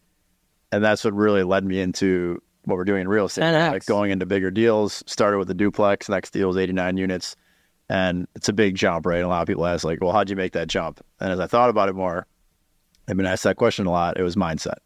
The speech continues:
Speaker 1: You know, if I had a limited mindset, it would have been more, I would have done a three unit at X, right?
Speaker 2: Abundance, prosperity mindset.
Speaker 1: Exactly. So it was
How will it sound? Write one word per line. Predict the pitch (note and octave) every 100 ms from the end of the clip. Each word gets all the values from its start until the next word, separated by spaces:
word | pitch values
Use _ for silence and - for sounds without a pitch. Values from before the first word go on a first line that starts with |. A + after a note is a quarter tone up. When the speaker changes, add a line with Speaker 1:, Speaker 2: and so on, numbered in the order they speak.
| _ _ _ _ _ _ _ _
Speaker 1:
You | F#2+
know, | D#2+
if | G2+
I |
had | F#2+
a |
limited | F#2+ B2+ B2
mindset, | A2 G2+ - G2
it |
would | F#2
have | F#2
been | F#2+
more, | F#2 F2+ - -
I |
would | F2+
have | F2 F2+
done | -
a | F#2+
three | - G2
unit | E2+ D#2+
at | D2+
X, | - -
right? | E2 F2 C3
Speaker 2:
Abundance, | D#3 D3+ D3+ D3 C#3+ C3+
prosperity | - D3 C3 - D3 C#3 C#3
mindset. | C3+ C3 B2+ - A2+
Speaker 1:
Exactly. | G#2 G2+ G2+ F#2+ D2
So | - F2+
it | F#2
was | F2